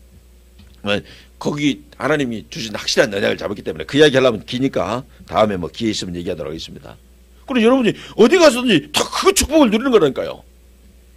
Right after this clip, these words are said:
그것이 현장에 드리는 산예배입니다. 그럼 여러분이 그 예배를 조금만 드리고 있으면,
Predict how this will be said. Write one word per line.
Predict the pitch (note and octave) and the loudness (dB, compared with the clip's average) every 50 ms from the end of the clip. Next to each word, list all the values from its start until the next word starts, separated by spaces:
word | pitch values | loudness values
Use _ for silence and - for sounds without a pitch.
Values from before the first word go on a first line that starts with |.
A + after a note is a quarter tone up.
| _ _ _ | _ _ _
그것이 | - - - C#3 D3+ D#3+ D3+ - - - G#2+ A#2+ C3 C#3 - - - | -20 -16 -8 -2 0 0 0 0 -4 -6 -6 -8 -8 -8 -10 -14 -16
현장에 | - - F3+ E3+ D#3+ E3+ D3+ C3+ A2 | -12 -12 -6 -2 0 0 0 0 -2
드리는 | A2 G2+ A2+ C3+ D3 - - - - | -8 -8 -8 -8 -8 -8 -10 -16 -20
산예배입니다. | - - - - G2+ F#2 D2 - - - - - - _ _ _ _ _ _ - - - | -20 -16 -14 -14 -12 -14 -14 -16 -18 -20 -20 -20 -20 _ _ _ _ _ _ -20 -14 -8
그럼 | - D4 C4+ A3 | -4 2 4 6
여러분이 | A#3+ D4+ E4+ E4+ C#4+ F#3+ - - - - - | 6 6 4 2 0 -2 -2 -6 -10 -16 -6
그 | - C#4+ D4+ | 0 4 6
예배를 | C4+ A#3+ B3+ C#4+ E4 D#4+ C#4 - | 8 8 8 6 6 2 2 2
조금만 | - D4+ C#4+ F4+ F#4 F#4 F4+ E4+ | -2 -2 -2 0 2 4 4 4
드리고 | D#4 D4+ D4 D4 | 4 4 4 2
있으면, | - - B3+ C4 A#3+ | 2 2 2 2 2